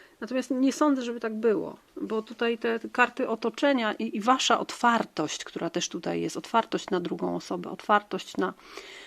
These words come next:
stworzenie czegoś nowego, one raczej was w takiej sytuacji nie zostawią, tak? Wydaje mi się, że tutaj jest duży potencjał właśnie na rozwój,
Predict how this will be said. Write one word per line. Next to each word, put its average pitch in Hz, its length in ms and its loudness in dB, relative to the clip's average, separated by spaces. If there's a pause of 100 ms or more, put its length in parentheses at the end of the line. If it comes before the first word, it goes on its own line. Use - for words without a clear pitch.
(280)
stworzenie 214 460 2
czegoś 190 280 -4
nowego, 196 340 -2
one 240 360 0
raczej 233 640 2
was 226 380 0
w - 80 -16
takiej 220 300 -2
sytuacji 220 640 0
nie 240 200 -2
zostawią, 214 840 4
tak? 233 300 -2
Wydaje 208 320 -2
mi 104 100 0
się, 208 160 -4
że 202 80 -6
tutaj - 280 -4
jest 202 140 -2
duży 208 200 -2
potencjał 208 480 -4
właśnie 208 240 -4
na 202 140 2
rozwój, 196 520 -2